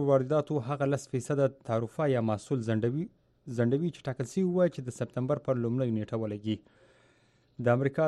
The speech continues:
د تجارت یو استازي ویلي دي چې اضافي تعرفې به د دسمبر تر میاشتې تر پنځلسمې نیټې عملي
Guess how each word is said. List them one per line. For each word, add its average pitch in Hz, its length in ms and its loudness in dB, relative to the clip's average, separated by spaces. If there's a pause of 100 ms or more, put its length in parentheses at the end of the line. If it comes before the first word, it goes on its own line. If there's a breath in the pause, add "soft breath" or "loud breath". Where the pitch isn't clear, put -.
د 135 120 -2
تجارت 131 460 2
یو 135 80 6 (100)
استازي 131 380 0
ویلي 135 260 2
دي 131 80 2
چې - 180 -10
اضافي 117 360 -2
تعرفې 127 360 0
به 127 80 0
د 117 120 -2
دسمبر 113 420 -2
تر 120 120 -4 (100)
میاشتې 127 640 -4
تر 110 160 -6
پنځلسمې 117 640 -2
نیټې 110 320 -2
عملي 98 240 -2